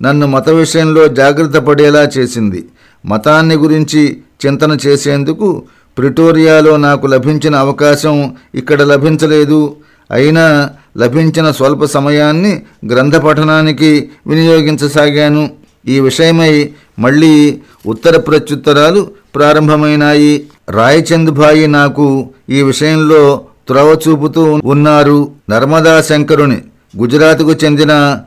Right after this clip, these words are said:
ఒక ప్రసిద్ధ కవి ధర్మ విచారం అనే గ్రంథం ఒక మిత్రుడు పంపగా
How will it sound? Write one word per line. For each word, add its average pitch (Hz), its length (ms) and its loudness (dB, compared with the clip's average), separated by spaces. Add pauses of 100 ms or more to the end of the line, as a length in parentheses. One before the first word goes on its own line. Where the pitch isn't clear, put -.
(120)
ఒక 123 160 -4
ప్రసిద్ధ 127 500 -2
కవి 143 560 0 (200)
ధర్మ 131 320 -2
విచారం 151 600 2
అనే 147 180 0
గ్రంథం 139 600 -2 (240)
ఒక 131 180 -2
మిత్రుడు 135 460 0
పంపగా 147 720 0